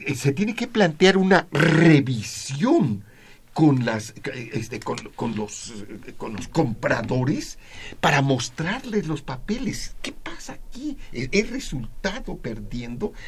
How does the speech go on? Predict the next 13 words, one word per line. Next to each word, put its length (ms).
¿Es, 200
he 80
resultado 400
per-, 200
este, 260
no 180
se 140
puede 260
cerrar 460
la 100
planta 480
porque 300
significaría 1040